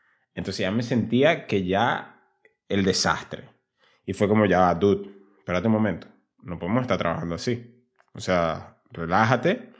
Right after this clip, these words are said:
Al final no se trata de esto, de, de, de ser rápido ni que estás en una competencia.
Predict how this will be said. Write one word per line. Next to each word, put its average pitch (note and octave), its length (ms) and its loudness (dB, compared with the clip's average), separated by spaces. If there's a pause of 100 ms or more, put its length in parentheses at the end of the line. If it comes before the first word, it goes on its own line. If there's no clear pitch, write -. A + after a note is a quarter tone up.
(440)
Al F2+ 140 -4
final F#2 320 0
no G#2+ 100 0
se A#2 140 0
trata C3 760 2 (340)
de G2 460 2
esto, E3 580 0 (260)
de, F2+ 220 0
de, F2 260 0
de E2+ 160 -2
ser G2+ 180 2
rápido C3 400 4
ni B2 100 2
que - 60 -4
estás G2+ 160 -4
en A2 60 0
una B2+ 120 2
competencia. D#3+ 760 0